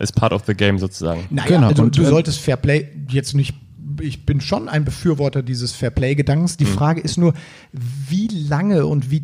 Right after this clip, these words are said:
Speaker 2: tief gehen wir da rein? Und,
Speaker 1: Ja.
Speaker 2: und ist es dann wirklich schwarz-weiß? Also kannst du nur hundert Prozent Fair-, Fairplay? Ich, ich, ich bin der größte Fan dessen, aber,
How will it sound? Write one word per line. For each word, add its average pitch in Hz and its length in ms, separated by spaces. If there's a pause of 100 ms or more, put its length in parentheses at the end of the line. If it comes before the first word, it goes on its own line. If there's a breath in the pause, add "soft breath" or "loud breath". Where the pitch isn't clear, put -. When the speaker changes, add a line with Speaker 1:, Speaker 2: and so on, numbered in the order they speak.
Speaker 2:
tief 190 360
gehen 165 280
wir 151 80
da 143 140
rein? 160 380
Und, - 100
Speaker 1:
Ja. 104 160 (160 loud breath)
Speaker 2:
und 151 260
ist 208 140
es 202 140
dann 151 260
wirklich 165 320
schwarz-weiß? 147 760
Also 139 180
kannst 170 360
du 165 140
nur 151 280
hundert 208 260
Prozent 196 360
Fair-, - 240
Fairplay? 170 560 (200 loud breath)
Ich, 160 180
ich, - 180 (160 loud breath)
ich 156 300 (200)
bin 139 440
der 127 120
größte 160 340
Fan 247 340
dessen, 123 380
aber, 135 240